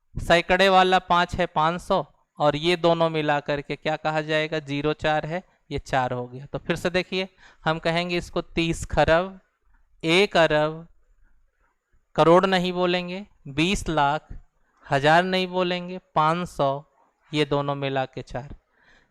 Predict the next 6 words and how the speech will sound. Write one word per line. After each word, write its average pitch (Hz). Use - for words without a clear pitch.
तीस 170
खरब 170
एक 156
अरब 151
बीस 156
लाख 147